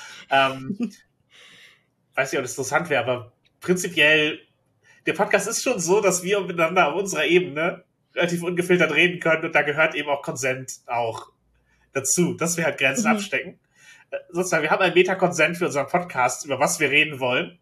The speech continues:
Speaker 1: und in welcher Weise und so der Wunsch, jederzeit und überall ohne Filter reden zu können, finde ich auch unempathisch. Also es
Speaker 2: Mhm.
Speaker 1: gibt halt einen Kontext,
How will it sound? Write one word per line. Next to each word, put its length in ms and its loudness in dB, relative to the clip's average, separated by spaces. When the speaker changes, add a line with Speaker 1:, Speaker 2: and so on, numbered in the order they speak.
Speaker 1:
und 200 -20
in 100 -8
welcher 260 0
Weise 500 2
und 360 -6
so 100 -2
der 160 6
Wunsch, 220 2
jederzeit 640 4
und 120 -8
überall 320 2
ohne 160 2
Filter 280 4
reden 200 4
zu 120 -6
können, 220 2
finde 200 -6
ich 60 2
auch 100 0
unempathisch. 720 -6
Also 220 2
es 120 4
Speaker 2:
Mhm. 40 -4
Speaker 1:
gibt 120 -12
halt 120 0
einen 80 -10
Kontext, 760 0